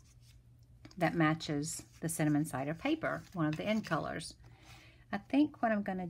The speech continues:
do is make a bow. Get my bow jig out here that my husband made for me. This is the easiest little gadget to tie a bow there's ever been.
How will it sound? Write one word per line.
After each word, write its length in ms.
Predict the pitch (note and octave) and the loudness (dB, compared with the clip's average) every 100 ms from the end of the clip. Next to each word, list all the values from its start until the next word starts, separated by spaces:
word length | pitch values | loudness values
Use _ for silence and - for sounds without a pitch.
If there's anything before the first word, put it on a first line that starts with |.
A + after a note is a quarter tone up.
| E3 | -6
do 560 | F3 E3+ D#3+ D#3 E3+ F3+ | 0 2 4 2 0 -2
is 680 | F3+ E3 E3 E3 E3+ - - - - | -2 0 0 0 -2 -4 -8 -10 -8
make 540 | G3 A3 A3+ - - - - | -2 0 -2 -4 -14 -18 -8
a 60 | F3 | -6
bow. 680 | E3 E3+ D3 C3+ D3 B3 D4 - - - - - - - - - - | 0 2 4 2 2 2 0 -8 -20 -20 -20 -20 -20 -20 -20 -20 -16
Get 160 | - | -10
my 120 | F3+ E3+ | -2 -2
bow 320 | E3 E3+ E3 | 0 0 0
jig 360 | D#3+ D#3 D3 | 0 -2 -2
out 240 | D#3 D3 - | -4 -6 -6
here 240 | D#3 D#3 | -4 -4
that 100 | E3 | -2
my 120 | D#3+ | -2
husband 460 | D#3+ F3 D#3+ - C#3+ | 0 0 -2 -2 0
made 280 | C#3+ D3+ D3 | 2 0 -4
for 260 | - D3+ | -6 -2
me. 220 | D3 F#3 C4+ - - - - - - | 0 0 -2 -6 -20 -20 -20 -20 -8
This 240 | F#3 F3+ | -6 -4
is 80 | E3+ | -2
the 200 | E3 D3 | -4 -2
easiest 540 | F#3+ G3 G3+ G3+ G3+ G3 | 0 0 0 -2 -2 -4
little 240 | G3 F#3+ | -4 -6
gadget 520 | - E3 D#3 D3+ D3 - - - - | 0 0 0 0 -4 -4 -14 -20 -18
to 120 | - | -10
tie 300 | D3+ - E3 | -10 -2 2
a 80 | E3+ | 2
bow 500 | E3+ D#3 D3 C#3+ D3 D#3+ - | 0 -2 0 0 -2 -4 -8
there's 220 | C#3 C#3 | -6 0
ever 240 | D3+ E3+ | 0 0
been. 420 | D#3+ D3 C#3 - | 0 -2 -2 -8